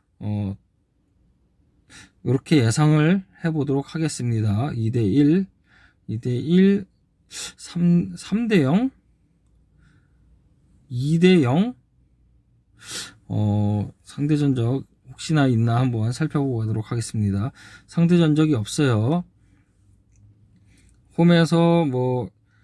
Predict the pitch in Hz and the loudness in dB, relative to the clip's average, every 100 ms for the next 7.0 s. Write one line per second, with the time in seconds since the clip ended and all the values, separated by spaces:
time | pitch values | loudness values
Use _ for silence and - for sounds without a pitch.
0 | _ _ _ - 143 180 196 190 190 139 | _ _ _ 2 4 6 6 6 6 4
1 | 160 165 156 139 135 165 196 - 110 107 | 2 2 2 2 0 0 -2 -8 -12 -8
2 | 107 107 107 - _ _ _ _ _ _ | -6 -4 -6 -12 _ _ _ _ _ _
3 | _ - - 120 123 120 110 - _ _ | _ -16 -8 -2 0 2 0 -6 _ _
4 | _ _ _ - 196 208 202 151 131 190 | _ _ _ 0 4 6 6 4 2 -2
5 | 190 185 196 180 151 135 185 202 143 123 | -4 -6 -4 0 0 2 0 -4 -10 -12
6 | - 131 180 175 131 - 139 113 147 | -10 -2 0 2 0 0 0 2 0